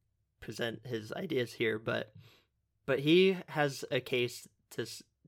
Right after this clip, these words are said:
say that there are objective values in the world.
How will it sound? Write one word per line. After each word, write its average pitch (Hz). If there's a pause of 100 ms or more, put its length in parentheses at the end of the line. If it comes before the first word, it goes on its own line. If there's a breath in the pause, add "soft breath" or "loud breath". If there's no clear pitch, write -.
say 120
that 113 (1800)
there 131
are 143
objective 123
values 113
in 123
the 113
world. 107